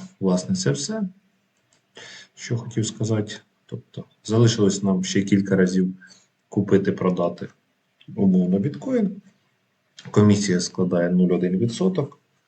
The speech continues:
е, тобто одну десяту від, е, відсотка. Ну, в принципі,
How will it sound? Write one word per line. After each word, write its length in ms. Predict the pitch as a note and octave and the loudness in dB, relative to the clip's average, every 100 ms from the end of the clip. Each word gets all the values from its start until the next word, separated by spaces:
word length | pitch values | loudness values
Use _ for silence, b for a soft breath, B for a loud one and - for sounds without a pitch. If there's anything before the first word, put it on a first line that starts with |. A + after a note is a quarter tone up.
| _ _ _ _ _ _ _ _ _ _ - | _ _ _ _ _ _ _ _ _ _ -10
е, 220 | C3 B2 - | -6 -6 -8
тобто 300 | - - F#2 | -10 -4 -2
одну 460 | F2+ F#2 F2+ F2 F2 | 0 0 0 0 -4
десяту 640 | F2 F2 - - - - _ _ _ _ _ _ _ _ _ _ _ | -2 -2 -2 -4 -4 -12 _ _ _ _ _ _ _ _ _ _ _
від, 400 | - F2+ - - - | -8 -6 -8 -12 -14
е, 220 | F2+ F#2 F2 | -8 -6 -6
відсотка. 640 | F2+ - F2 F2 - - - _ _ C3 | -6 -6 -8 -8 -12 -16 -18 _ _ -4
Ну, 240 | F#3 G3+ | -2 0
в 80 | - | -2
принципі, 420 | A2 A2 - | -2 -2 -4